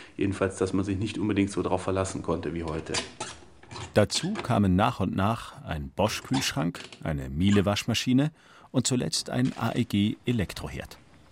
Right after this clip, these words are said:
Speaker 2: Bleibt die Frage, wurde die Arbeit für die Hausfrauen durch die elektrischen Haushaltshelfer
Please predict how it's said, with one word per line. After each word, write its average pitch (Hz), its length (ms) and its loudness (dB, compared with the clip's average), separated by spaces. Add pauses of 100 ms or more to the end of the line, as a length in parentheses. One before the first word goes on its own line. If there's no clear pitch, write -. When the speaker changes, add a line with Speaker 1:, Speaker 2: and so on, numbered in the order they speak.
(1000)
Speaker 2:
Bleibt 123 380 2
die 123 80 4
Frage, 127 560 2 (560)
wurde 143 320 4
die 117 200 0
Arbeit 127 460 0
für - 160 0
die 90 140 4
Hausfrauen 101 640 4
durch 95 240 4
die 92 160 -2
elektrischen 87 560 0
Haushaltshelfer 95 880 2